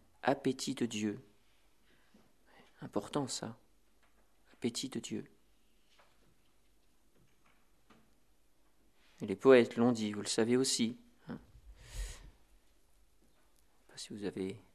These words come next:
c'est peut-être pas des lecteurs assidus de Baudelaire. Bon. L'Albatros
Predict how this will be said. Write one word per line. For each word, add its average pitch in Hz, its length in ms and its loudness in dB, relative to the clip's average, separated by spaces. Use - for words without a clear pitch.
c'est - 140 -20
peut-être - 240 -12
pas 95 100 -2
des 95 120 2
lecteurs 107 420 -4
assidus 107 440 -2
de 104 100 0
Baudelaire. 131 540 4
Bon. - 220 -8
L'Albatros 113 840 4